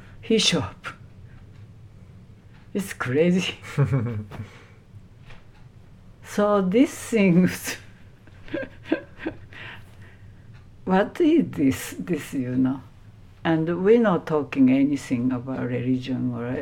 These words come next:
nothing. We always talking about which restaurant is good sweet, which coffee shop is good coffee, and this kind of conversation. You know, young people. <laughs> So after that,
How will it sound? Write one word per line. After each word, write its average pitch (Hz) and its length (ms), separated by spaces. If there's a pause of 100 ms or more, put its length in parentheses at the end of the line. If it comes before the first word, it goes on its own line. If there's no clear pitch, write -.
(100)
nothing. 131 760
We 160 140
always 120 480
talking 123 420
about 127 280 (640)
which 175 500
restaurant 131 640
is 127 120
good 131 280
sweet, 131 640 (160)
which - 520 (220)
coffee 143 380
shop 131 480
is 139 180
good - 360
coffee, 123 580
and 120 260
this 151 200
kind 131 340
of - 80
conversation. - 720 (2250)
You 165 200
know, 131 100
young 135 300
people. - 420
<laughs> 98 40 (1500)
So 208 540
after 156 440
that, 175 440